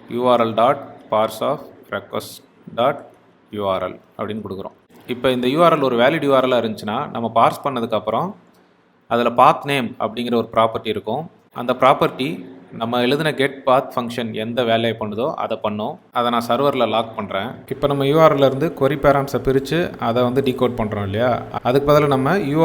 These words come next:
ஆர் எல் டாட் query அப்படிங்கிறத பயன்படுத்தினோம் அப்படின்னா, query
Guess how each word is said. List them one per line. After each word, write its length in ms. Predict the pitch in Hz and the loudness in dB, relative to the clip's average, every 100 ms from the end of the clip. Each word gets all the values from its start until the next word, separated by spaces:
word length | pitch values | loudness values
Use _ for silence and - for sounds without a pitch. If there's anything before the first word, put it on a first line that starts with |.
| 160 | 6
ஆர் 100 | 147 | 6
எல் 80 | 131 | 4
டாட் 160 | 139 139 120 | 2 2 0
query 220 | 110 107 - - - | 0 -2 -6 -12 -6
அப்படிங்கிறத 440 | 110 120 120 117 113 | -4 -2 0 0 0
பயன்படுத்தினோம் 480 | 113 117 110 110 107 | 0 0 -2 -4 -4
அப்படின்னா, 300 | 107 107 147 240 - - - - - - 147 | -4 -4 -4 -4 -10 -18 -20 -20 -20 -6 0
query 180 | 156 | 2